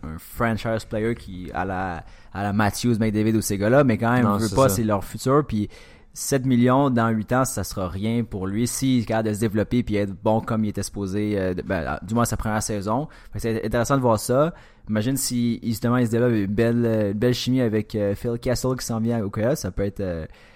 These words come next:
Speaker 1: ça peut être une, euh, un, un deal qui peut être un bargain plus tard. Fait que moi, j'aime le deal aussi. Euh, je trouve que les Coyotes ont bien fait. Puis, euh, ben,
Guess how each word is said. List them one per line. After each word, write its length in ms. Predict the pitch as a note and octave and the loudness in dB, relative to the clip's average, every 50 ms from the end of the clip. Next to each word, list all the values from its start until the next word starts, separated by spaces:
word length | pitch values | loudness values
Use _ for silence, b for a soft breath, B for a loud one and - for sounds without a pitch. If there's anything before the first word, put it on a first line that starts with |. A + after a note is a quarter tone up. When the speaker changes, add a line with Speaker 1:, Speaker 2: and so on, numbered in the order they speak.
| b b | b b
Speaker 1:
ça 140 | b - E2 | b -14 -8
peut 100 | - F#2 | -6 -6
être 140 | G2 F#2+ - | -6 -4 -4
une, 160 | G2+ F#2+ F#2+ F2+ | -4 -4 -2 -2
euh, 380 | F2 E2+ D#2+ D#2+ D2+ D2 C#2 B1+ - - - - - - | -2 -4 -4 -6 -6 -8 -10 -10 -12 -14 -16 -18 -14 -12
un, 120 | - C#2+ - - F2 F2+ F2 E2 | -10 -10 -10 -8 -6 -6 -4 -4
un 40 | F#2 | -6
deal 220 | F2 G#2 G#2 G2+ | -6 -6 -6 -6
qui 100 | - - | -6 -6
peut 80 | - F#2+ | -8 -6
être 80 | - G2 | -6 -6
un 60 | F2+ | -6
bargain 280 | F2 G2 G2 G#2 A2 | -4 -2 -2 -2 -2
plus 120 | G2+ - - | -4 -6 -4
tard. 180 | - A2+ B2+ | -2 -2 -2
Fait 60 | A#2+ G#2+ | -2 -2
que 40 | F#2 | 0
moi, 160 | A2 B2 C3 | 4 4 4
j'aime 220 | B2 C3 C#3 C#3+ C#3+ | 4 4 2 4 4
le 140 | C3 B2 A#2+ | 2 2 2
deal 140 | A#2+ B2+ | 2 2
aussi. 560 | B2 A#2 A2+ A2 - - B2+ B2+ C3 C3 B2 F2 | 2 2 0 -2 -2 -2 -2 -2 0 0 -2 -2
Euh, 240 | E2+ F#2 F2+ F#2 | -2 -4 -4 -6
je 60 | F#2 - | -8 -8
trouve 120 | - G#2 | -10 -14
que 60 | - G#2 | -12 -10
les 40 | |
Coyotes 220 | F#2 G#2 G#2+ G2+ - | -6 -6 -4 -4 -4
ont 80 | G2+ F#2 | -6 -4
bien 160 | F#2+ G#2+ G#2 | -4 -4 -4
fait. 280 | - - A#2 B2 - - b b b b b b | -2 -2 -2 -2 -4 -6 b b b b b b
Puis, 300 | - - F2+ F2 F2 E2+ | -10 -8 -8 -6 -6 -6
euh, 340 | E2+ E2 D#2+ D#2 D2+ C#2 C2+ C#2+ - - - - - | -6 -8 -8 -8 -10 -10 -10 -12 -14 -16 -16 -16 -14
ben, 140 | B1+ A#1+ | -14 -14